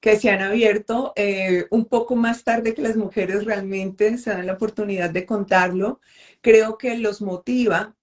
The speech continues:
el ver que hay otros que están hablando. Nosotros tenemos una comunidad gratuita en donde la gente entra y cuenta su abuso y comienza a sentir que tiene un lugar donde es escuchado. Y entonces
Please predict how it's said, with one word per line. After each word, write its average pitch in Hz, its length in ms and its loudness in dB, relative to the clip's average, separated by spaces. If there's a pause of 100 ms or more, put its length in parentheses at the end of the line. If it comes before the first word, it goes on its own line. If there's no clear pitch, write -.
el 190 220 -2
ver 185 300 0
que 208 420 -2
hay 196 200 2
otros 202 320 -2
que - 80 -10
están 175 240 -2
hablando. 185 480 0
Nosotros 185 400 -6
tenemos 185 340 -4
una 190 180 -2
comunidad 190 580 0
gratuita 185 480 0
en 180 100 -2
donde 175 380 -2 (160)
la - 80 -2
gente 180 360 0
entra 214 220 0
y 180 80 -2
cuenta 180 300 -2
su 196 120 -2
abuso 190 380 2
y 170 80 0
comienza 185 640 0 (240)
a 185 100 2
sentir 196 600 2 (240)
que 226 100 6
tiene 214 240 4
un 226 80 6
lugar 214 240 8
donde 214 260 0
es 170 120 -6
escuchado. 190 680 -2
Y 170 60 -2
entonces 180 540 -4